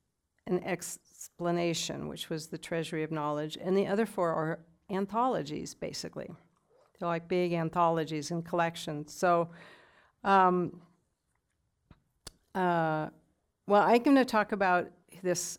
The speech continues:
actually now, and I can maybe go back to it later as the result. Um, you know, he had in mind, of course, preservation.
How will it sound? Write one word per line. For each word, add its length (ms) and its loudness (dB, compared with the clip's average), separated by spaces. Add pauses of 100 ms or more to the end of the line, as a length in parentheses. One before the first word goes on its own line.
actually 420 -4
now, 340 0
and 220 -4
I 220 -6
can 200 -2
maybe 220 -2
go 140 -2
back 260 -6
to 100 -6
it 100 -4
later 320 -4
as 220 -6
the 120 -4
result. 760 0
Um, 440 0 (1300)
you 120 2
know, 140 8
he 180 4
had 200 8
in 120 8
mind, 240 6
of 120 -2
course, 200 0
preservation. 1080 0